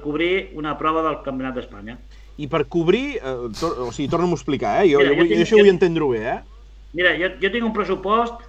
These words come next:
Speaker 1: d'aquest rally d'aquest any, estem entre... No hem tancat, però estem entre trenta-cinc, quaranta mil euros, vale? El Campionat d'Espanya, un mínim de entre cent quinze, cent vint mil euros no te'ls treu ningú. Per
Speaker 2: Però
Speaker 1: els drets de calendari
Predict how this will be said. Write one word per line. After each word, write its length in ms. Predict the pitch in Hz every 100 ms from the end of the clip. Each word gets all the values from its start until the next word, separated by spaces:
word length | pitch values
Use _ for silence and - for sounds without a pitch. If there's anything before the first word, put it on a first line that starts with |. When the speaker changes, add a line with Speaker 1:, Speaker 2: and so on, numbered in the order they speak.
| -
Speaker 1:
d'aquest 320 | 156 170 170
rally 220 | 175 196
d'aquest 240 | 185 165 156
any, 220 | 185 214 208 - -
estem 340 | - - 185 190
entre... 340 | 185 175 160 156 151 147 147 147 147 147 147 143 143 147
No 180 | 143 165
hem 80 | 170
tancat, 380 | 175 185 202
però 80 | 196
estem 220 | 165 170 180
entre 200 | 165 160
trenta-cinc, 840 | 147 151 143 135 165 180 190 175
quaranta 320 | 160 143 139
mil 140 | 135 127
euros, 240 | 113 101 - -
vale? 300 | 123 151 196 - - - - - - - - - - - - -
El 180 | - 147
Campionat 300 | 160 160 170 196
d'Espanya, 480 | - 208 214 226 233 220 -
un 180 | - 170 190
mínim 380 | 208 202 190 175
de 140 | 170 160 160 151 - 151
entre 320 | 147 156 151
cent 240 | 160 185 -
quinze, 280 | 202 190 185
cent 200 | 175 165
vint 100 | 160
mil 140 | 160 180
euros 440 | 214 226 247 247 -
no 120 | 165 160
te'ls 180 | 165 -
treu 140 | 180
ningú. 340 | 160 143 135 117 - - - - - -
Per 180 | 160 175
Speaker 2:
Però 140 | 165
Speaker 1:
els 140 | - -
drets 160 | 170 175
de 80 | 180
calendari 600 | 175 170 165 190 202